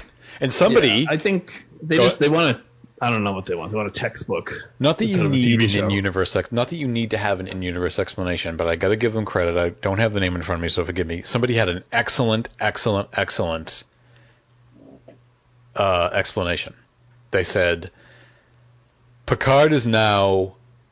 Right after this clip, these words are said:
Speaker 1: a synth, so all of his memories have been digitized."
Speaker 2: <laughs> That's pretty good.
Speaker 1: And I'm like,
Speaker 2: <laughs>
Speaker 1: "Yes, you are exactly right. You win twelve internets." Yes.
Speaker 2: And that was a very powerful moment for,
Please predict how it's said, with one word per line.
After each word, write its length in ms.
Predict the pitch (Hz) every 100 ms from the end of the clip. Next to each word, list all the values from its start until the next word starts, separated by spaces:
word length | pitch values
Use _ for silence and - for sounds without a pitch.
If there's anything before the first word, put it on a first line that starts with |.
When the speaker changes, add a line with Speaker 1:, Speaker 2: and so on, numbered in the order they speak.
| _ -
Speaker 1:
a 60 | 101
synth, 560 | - 110 76 - - - _ _ _ _ _ -
so 160 | 107
all 160 | 98 127
of 60 |
his 140 | 135 117
memories 400 | 117 117 101 -
have 160 | 107
been 200 | 95 98
digitized." 840 | 90 117 104 85 78 - - - - _ _ - -
Speaker 2:
<laughs> 360 | 220 190 180 - - - - - - - -
That's 260 | 165 -
pretty 220 | 214 185
good. 340 | 185 190 165 127 -
Speaker 1:
And 160 | 123 123
I'm 140 | 123
like, 380 | 123 113 113 - -
Speaker 2:
<laughs> 60 |
Speaker 1:
"Yes, 520 | 135 165 185 - 147 -
you 220 | 165 151
are 200 | 139 127
exactly 500 | 117 113 143 - 147
right. 380 | 131 120 131 - -
You 260 | 113 120 139
win 340 | 135 123 123
twelve 340 | - 113 110
internets." 640 | 101 95 87 82 - - -
Yes. 500 | 101 92 - - - -
Speaker 2:
And 180 | 151
that 160 | 165 180
was 180 | 185 160
a 60 |
very 260 | 147 165 156
powerful 600 | - 151 147 - 143 139
moment 380 | 151 220 160 123
for, 160 | 123